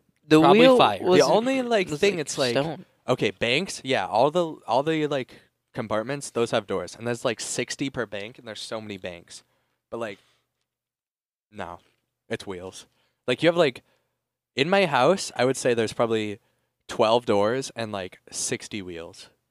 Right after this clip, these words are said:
Speaker 2: Wait, why do you have so many wheels?
Speaker 3: There's a wheel right
Speaker 1: Why do you
Speaker 3: there.
Speaker 1: have so
Speaker 2: There
Speaker 1: many
Speaker 2: is. There's a
Speaker 1: doors?
Speaker 2: unicycle.
Speaker 3: We have one wheel. You're a wheel? What does that mean? I have four skate-, five skateboards in my house.
Speaker 2: Mm.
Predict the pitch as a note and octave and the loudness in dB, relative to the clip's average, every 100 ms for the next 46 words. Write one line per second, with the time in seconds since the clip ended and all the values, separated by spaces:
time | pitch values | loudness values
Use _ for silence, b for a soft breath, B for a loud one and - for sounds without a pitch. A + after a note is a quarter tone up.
0 | _ _ B2 G#2+ G#2 A2+ A#2 - A2+ F#2 | _ _ -12 -8 -6 -6 -8 -10 -12 -12
1 | F#2 F#2+ - _ - A2 G#2 G2+ G2 F2+ | -14 -16 -20 _ -10 -8 -4 -4 -4 -6
2 | - A2 B2+ E3+ E3 A#2 A2+ G#2 - A#2+ | -4 -2 0 0 0 2 2 0 0 0
3 | B2+ C3+ D#3+ B2+ - F#2 - F#2+ A2 G2 | 0 -2 -4 -6 -6 -8 -8 -6 -4 -2
4 | G#2 D3 G2+ A2+ C#3 _ _ _ _ _ | -2 -2 -6 -6 -10 _ _ _ _ _
5 | _ _ _ _ - G2 G#2 F#2+ F#2 A#2 | _ _ _ _ -14 -10 -10 -12 -18 -20
6 | D3 _ _ _ _ _ A2+ G2+ G2+ F#2+ | _ _ _ _ _ _ _ _ -20 -18
7 | F2 F2+ G#2 _ _ _ _ _ _ _ | -20 -20 _ _ _ _ _ _ _ _
8 | _ _ _ _ _ _ _ _ _ _ | _ _ _ _ _ _ _ _ _ _
9 | _ _ _ G2 A2 F#2 - - _ _ | _ _ _ -6 -6 -6 -12 -20 _ _
10 | _ - A2+ A#2 - - G#2+ - A2 A2 | _ -6 -2 0 -2 -8 -10 -6 -4 -4
11 | - G#2+ G#2 A2 A2 G#2+ A2 G#2+ A2+ A2+ | -4 -8 -6 -4 -2 -4 -6 -8 -8 -10
12 | B2 - G#2+ A2+ G#2 F#2+ | -10 -16 -16 -12 -10 -10